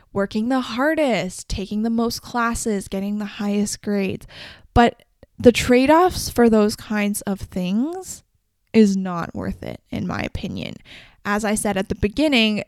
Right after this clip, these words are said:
these, like, long hours where you're working and having a job and doing all this stuff, it's, it's gonna affect your mental health, increase your anxiety and depression, and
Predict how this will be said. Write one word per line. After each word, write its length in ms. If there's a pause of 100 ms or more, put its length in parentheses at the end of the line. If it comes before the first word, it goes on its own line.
these, 360 (120)
like, 280
long 480
hours 480
where 180
you're 260
working 880
and 220 (540)
having 320
a 60
job 500
and 160
doing 360
all 200
this 200
stuff, 440 (1160)
it's, 340
it's 240
gonna 240
affect 380
your 100
mental 380
health, 680
increase 460
your 100
anxiety 760
and 200
depression, 840
and 320